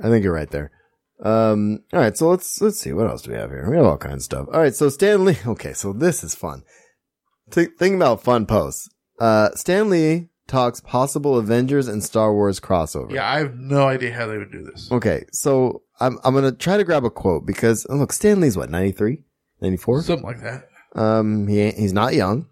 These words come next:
Speaker 1: I'm not saying, I mean, he's definitely, he's got his mind there. He's, he's all there.
Speaker 2: He ain't no spring chicken.
Speaker 1: Oh, no, but he's not, you know, running a marathon or anything. So, uh, first Stan Lee remarks on the possibility of all the Marvel characters appearing together.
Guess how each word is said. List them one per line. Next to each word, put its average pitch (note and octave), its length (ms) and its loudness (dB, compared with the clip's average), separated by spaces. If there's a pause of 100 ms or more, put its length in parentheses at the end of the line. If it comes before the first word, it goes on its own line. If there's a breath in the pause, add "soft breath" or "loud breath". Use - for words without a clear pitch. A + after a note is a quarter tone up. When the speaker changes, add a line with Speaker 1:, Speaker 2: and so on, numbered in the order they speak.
(140)
Speaker 1:
I'm A#2 140 0
not C3+ 200 2
saying, B2 140 2
I - 20 2
mean, A2 160 2
he's G#2 160 2
definitely, C3+ 340 0
he's A2+ 80 0
got A#2 120 2
his G2+ 100 0
mind G#2 320 2
there. F#2 180 0
He's, G2+ 240 0
he's F#2 200 0
all G#2 200 2
there. F#2+ 320 -2
Speaker 2:
He C#3+ 180 -6
ain't E3+ 100 -10
no F3 120 -2
spring E3 260 -6
chicken. - 380 -2
Speaker 1:
Oh, G#2+ 160 4
no, C2 300 -4
but E2 80 -4
he's F#2+ 120 0
not, A#2 280 2
you B2 140 2
know, F2 220 0 (200)
running F#2 300 2
a F#2 40 4
marathon D#2+ 460 0
or C#2+ 60 -6
anything. E2+ 300 -4 (320 loud breath)
So, C#3+ 300 2
uh, C3 360 0
first G#3+ 320 -2
Stan F3 200 2
Lee D#3 100 2
remarks A#2+ 460 2
on A2 80 2
the G#2+ 60 0
possibility A2 480 2
of F#2+ 100 0
all A2+ 140 2
the B2 60 0
Marvel A#2+ 300 2
characters G2+ 460 0
appearing G2+ 380 0
together. F#2+ 600 -2